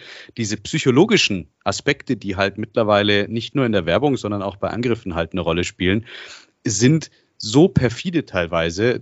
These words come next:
dass man da als, als untrainierter und unaufmerksamer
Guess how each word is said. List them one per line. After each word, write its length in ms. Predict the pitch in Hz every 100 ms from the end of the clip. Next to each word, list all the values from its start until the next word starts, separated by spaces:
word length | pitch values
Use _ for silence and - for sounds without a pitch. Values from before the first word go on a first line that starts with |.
| -
dass 220 | 107 -
man 160 | 110 101
da 240 | 90 107
als, 560 | - 98 101 95 - _
als 240 | 90 87 -
untrainierter 920 | 135 151 - 110 107 135 175 190 156
und 240 | 120 117
unaufmerksamer 1120 | - 160 - 110 147 120 107 - 101 98 82